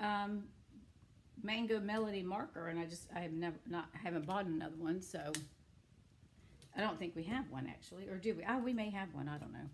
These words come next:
I haven't looked at it. Okay, so I need to, I'm bringing in my blender pen in the Mango Melody, and we're gonna color him real quick, and then we'll color the clouds. We've gotta cut him up.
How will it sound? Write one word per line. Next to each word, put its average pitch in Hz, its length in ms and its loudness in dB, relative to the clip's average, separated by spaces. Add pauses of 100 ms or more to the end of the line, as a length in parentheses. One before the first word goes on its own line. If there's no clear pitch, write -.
(140)
I 185 40 6
haven't 180 220 2
looked 127 140 -8
at 73 140 -4
it. - 80 -10 (500)
Okay, 202 340 4
so 214 600 2
I 196 80 2
need 220 360 0
to, 196 500 4
I'm 190 80 0
bringing 240 320 2
in 208 300 2
my 185 420 4 (240)
blender 208 360 2 (120)
pen 180 400 0 (560)
in 175 160 4
the 170 60 6
Mango 185 480 2 (320)
Melody, 180 680 0 (840)
and 175 180 2
we're 180 100 -2
gonna 175 140 -2
color 202 340 0
him 185 280 0
real 208 120 2
quick, 185 500 -4 (140)
and 170 100 2
then 165 80 6
we'll 156 100 0
color 180 280 -2
the 160 80 -4
clouds. 180 760 -2
We've - 80 -12
gotta 160 140 0
cut 180 180 -2
him 175 220 0
up. 180 220 -4